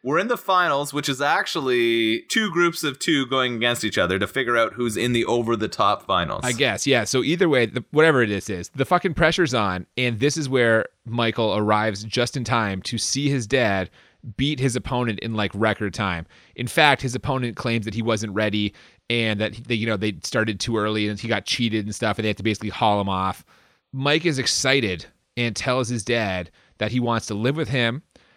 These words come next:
Speaker 2: uh, but Stallone's like, "I don't have any money. I sold the truck." Mike says, "No problem. You're gonna win." And Stallone's not so sure, starts kinda making excuses. "Oh, I think I hurt my arm." And now it's time for Mike to give his dad the pep talk.
Speaker 1: That's right. So we're getting the kid pep talk. Uh, he kinda calls him on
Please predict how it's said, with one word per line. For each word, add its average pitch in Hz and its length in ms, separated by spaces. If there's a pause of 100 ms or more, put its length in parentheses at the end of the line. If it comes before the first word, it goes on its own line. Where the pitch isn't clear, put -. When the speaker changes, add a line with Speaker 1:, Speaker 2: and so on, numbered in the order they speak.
(280)
Speaker 2:
uh, 117 160
but 110 160
Stallone's 117 380
like, 117 80
"I 104 40
don't 107 80
have 113 80
any 104 100
money. 135 360
I 101 80
sold 95 240
the 92 60
truck." 160 380 (360)
Mike 120 260
says, 110 420
"No 123 280
problem. 135 560 (240)
You're 127 200
gonna 123 140
win." 120 400
And 110 140
Stallone's 127 400
not 113 200
so 110 140
sure, 127 340
starts 117 240
kinda 113 200
making 104 240
excuses. 113 520
"Oh, 110 200
I 98 100
think 101 180
I 95 60
hurt 101 180
my 92 140
arm." 135 280 (480)
And 131 140
now 151 160
it's 151 120
time 135 180
for 123 100
Mike 117 260
to 113 60
give 107 180
his 135 280
dad 95 260
the 87 60
pep 92 200
talk. 65 280 (140)
Speaker 1:
That's 85 220
right. 110 220
So 120 120
we're 113 80
getting 160 240
the 143 100
kid 151 300
pep 104 220
talk. 87 380
Uh, 95 120
he 127 100
kinda 165 260
calls 147 380
him 135 160
on 117 180